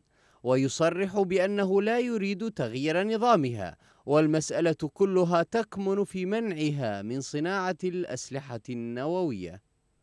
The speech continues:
على خطى ترامب، يعلن وزير خارجيته مايك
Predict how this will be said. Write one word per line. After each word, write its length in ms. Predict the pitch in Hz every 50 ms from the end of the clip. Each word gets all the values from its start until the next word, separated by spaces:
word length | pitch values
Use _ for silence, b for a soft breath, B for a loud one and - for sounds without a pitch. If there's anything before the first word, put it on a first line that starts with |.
| _ _ -
على 400 | - 123 147 165 254 226 226 214
خطى 300 | 202 - 220 208 - 233 220 -
ترامب، 420 | - 208 160 113 98 98 95 85 - _ _ _ _ _ -
يعلن 520 | 175 208 220 202 165 151 151 156 160 165
وزير 480 | 180 196 185 156 123 110 123 143 143 143
خارجيته 1000 | 127 151 147 147 147 147 139 131 156 160 165 185 196 - - 180 170 160 156 139
مايك 240 | 120 120 123 123